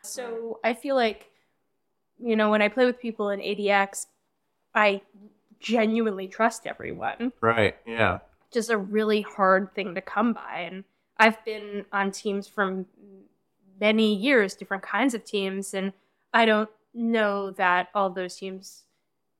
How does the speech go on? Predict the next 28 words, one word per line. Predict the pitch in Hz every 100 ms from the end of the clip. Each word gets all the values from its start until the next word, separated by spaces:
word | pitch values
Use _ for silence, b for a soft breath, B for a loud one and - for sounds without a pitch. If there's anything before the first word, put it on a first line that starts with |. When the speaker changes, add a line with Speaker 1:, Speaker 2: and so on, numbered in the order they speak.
| -
Speaker 1:
ended | 208 196
up | 185
landing | 196 190 180
with | 180 180
that | -
same | - 196 190
degree | 190 185
of | 190
trust | - - - -
as | _
I | 165
feel | - -
with | 151 -
this | - -
cast, | - - - - _ -
even | 262 254 220
Speaker 2:
Yeah. | 196 196 - _ -
Speaker 1:
i-, | - - - _ _
though | 208 190
it | -
fluctuates. | - 226 - - - _ _ _
Speaker 2:
Right. | 117 160 147 - _ _ _ _ _ _ -
Yeah, | 143 151 127
I | 135
think | - 202 202
one | 165 160
thing | 160 143
that | 110